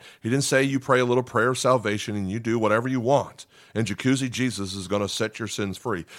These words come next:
He did not say that. What he said was, "You want to, to be my disciple, then you deny yourself. It's not about you." Then he said to take up your cross. In other words, you die to yourself.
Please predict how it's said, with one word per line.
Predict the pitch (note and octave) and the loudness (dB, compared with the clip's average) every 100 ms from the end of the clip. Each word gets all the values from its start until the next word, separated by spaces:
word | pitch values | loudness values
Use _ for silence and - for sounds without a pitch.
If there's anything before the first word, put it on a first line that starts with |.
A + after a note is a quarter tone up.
| - | -10
He | - | -4
did | A2+ A2+ | 0 2
not | G#2+ A#2 | 4 2
say | - B2+ | 2 0
that. | G#2 E2+ | 0 -2
What | F#2 A2 | 0 0
he | |
said | G#2 - F3 D3+ | 0 2 2 2
was, | F2+ F2 F#2 - - - | 0 0 -2 -6 -16 -8
"You | G2+ A#2+ | -2 4
want | C#3+ C#3+ | 4 2
to, | A2 | -4
to | G2+ | -2
be | B2+ D3+ | 0 2
my | D#3 D3 | 2 0
disciple, | C3+ A#2 C#3+ C#3+ G#2 F#2+ | 0 -2 0 0 0 0
then | G2 | -2
you | G#2+ | -2
deny | G2+ G2 G2+ G#2 | -4 -2 2 2
yourself. | D3 D3 B2 - G#3 - - - - | 2 -2 -6 -6 -8 -10 -16 -20 -4
It's | B2+ - | -2 2
not | B2 B2+ | 4 4
about | B2+ A2 F3+ - | 4 2 0 -2
you." | G2+ F2 D2+ _ _ _ _ _ | -8 -8 -10 _ _ _ _ _
Then | B2 | 0
he | E3 | 0
said | - B2+ | 2 0
to | A#2+ | -2
take | - C#3 C#3+ | -2 -2 0
up | C#3 | 0
your | C#3 | -2
cross. | A#2+ D#3+ C#3 - | -4 0 2 2
In | A2+ | -2
other | C#3+ | 0
words, | G#2+ G#2+ | 0 -2
you | G#2+ | -6
die | F#2 A2 C3 | -2 0 2
to | D#3 | 0
yourself. | D3 D3+ - F2+ F2 - | -4 -6 -4 -4 -6 -12